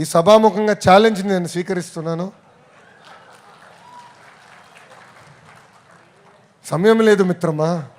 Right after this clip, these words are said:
సమయం లేదు. యుద్ధమే, సమరమే, అయిపోయింది నీ పని.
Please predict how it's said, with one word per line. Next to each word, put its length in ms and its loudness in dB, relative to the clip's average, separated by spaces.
సమయం 420 -4
లేదు. 260 -4
యుద్ధమే, 540 -2
సమరమే, 560 2
అయిపోయింది 440 2
నీ 80 -2
పని. 340 -6